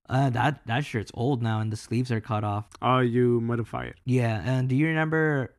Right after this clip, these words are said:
Speaker 1: like, I, you definitely seen it. It's my,
Speaker 2: Probably.
Speaker 1: like, my black tie-dye with the Jimi Hendrix that says Rolling Stones on top, and it's, like, the magazine, like, on the side, and it's him, like, burning the guitar.
Speaker 2: I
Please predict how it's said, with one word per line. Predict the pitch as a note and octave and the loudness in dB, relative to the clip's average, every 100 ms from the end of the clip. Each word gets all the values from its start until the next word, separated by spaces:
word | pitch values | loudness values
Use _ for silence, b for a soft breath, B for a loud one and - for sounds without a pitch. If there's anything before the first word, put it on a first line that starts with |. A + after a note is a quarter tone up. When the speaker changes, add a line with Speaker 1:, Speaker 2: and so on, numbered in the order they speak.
| - | -6
Speaker 1:
like, | D3+ C3 | -4 -4
I, | - - | -6 -4
you | F#3 A#3+ | 4 4
definitely | F3+ A3 A3 G3+ | 6 4 2 -4
seen | D3 G3 E3 | -2 0 0
it. | |
It's | C#3 C#3+ | 0 2
my, | C3+ | 4
Speaker 2:
Probably. | A3+ E3+ A#2 | 6 6 4
Speaker 1:
like, | A#2 | 4
my | B2+ | 2
black | B2 C3 C#3 | 2 4 2
tie-dye | - B2+ C3+ C#3 C3+ | 0 0 2 2 2
with | C3 A#2+ | 0 0
the | A#2+ | -2
Jimi | A#2+ B2+ A#2 | -2 -2 0
Hendrix | A#2+ B2+ B2 | 0 -2 -2
that | A#2 | -2
says | A#2+ A2 | -2 -4
Rolling | G2+ A2 A2+ A#2 | -4 -6 -4 -6
Stones | - A#2 A#2+ A#2+ | -6 -6 -4 -2
on | A#2+ | -2
top, | A#2+ B2 B2+ _ _ | -2 -2 -4 _ _
and | B2 | -4
it's, | A#2+ - | -2 0
like, | B2 A#2 | 0 0
the | A2 | -2
magazine, | A2+ A#2 A#2+ A#2+ B2 B2 | 0 0 0 0 0 0
like, | A#2+ A2+ G#2+ | 0 -2 -4
on | G#2+ | -6
the | G#2 | -6
side, | - A#2 A#2 | -4 -2 0
and | A#2 A2+ | -2 -6
it's | - | -4
him, | A2+ A2+ | -4 -4
like, | A2+ A2 - _ - | -4 -8 -12 _ -8
burning | A2 A#2 A#2+ A#2+ | -2 0 0 0
the | A#2 G#2+ A2 | 0 0 -2
guitar. | G#2 A#2 A#2 B2 - | -4 -2 -2 -2 -8
Speaker 2:
I | A#2+ G#2 | -12 -14